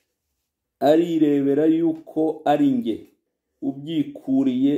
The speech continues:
mu kanwa. Kandi muzabwire data icyubahiro cyanjye cyose mfite muri Egiputa. Muzamubwire ibyo mwabonye byose, kandi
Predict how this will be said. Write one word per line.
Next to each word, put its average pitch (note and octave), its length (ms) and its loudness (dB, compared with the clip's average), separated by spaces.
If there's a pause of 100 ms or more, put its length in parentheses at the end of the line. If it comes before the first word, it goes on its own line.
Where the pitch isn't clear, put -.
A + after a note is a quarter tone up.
(140)
mu A#2+ 200 -6 (100)
kanwa. A2+ 440 -2 (1040)
Kandi D#3+ 360 0
muzabwire D3+ 880 -4
data D#3+ 440 -4 (120)
icyubahiro C#3+ 800 -6 (220)
cyanjye C3 560 0 (800)
cyose D#3 420 -2
mfite E3 520 -6 (640)
muri D3+ 360 2
Egiputa. C#3+ 680 -4 (220)
Muzamubwire D#3 1040 -2
ibyo D#3 520 -2 (520)
mwabonye C#3 920 0
byose, D3 580 -2 (140)
kandi E3 460 -2